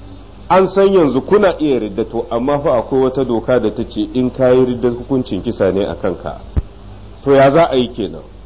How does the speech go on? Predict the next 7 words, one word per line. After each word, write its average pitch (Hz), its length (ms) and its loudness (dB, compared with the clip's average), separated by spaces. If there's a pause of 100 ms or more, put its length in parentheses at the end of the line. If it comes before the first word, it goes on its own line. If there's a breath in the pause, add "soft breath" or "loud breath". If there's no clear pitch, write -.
(1400)
Shi 127 140 -2
kenan 113 360 2
in 127 160 2
mutum 110 300 -2
ya 110 100 2
yi 113 140 2
ridda 117 600 2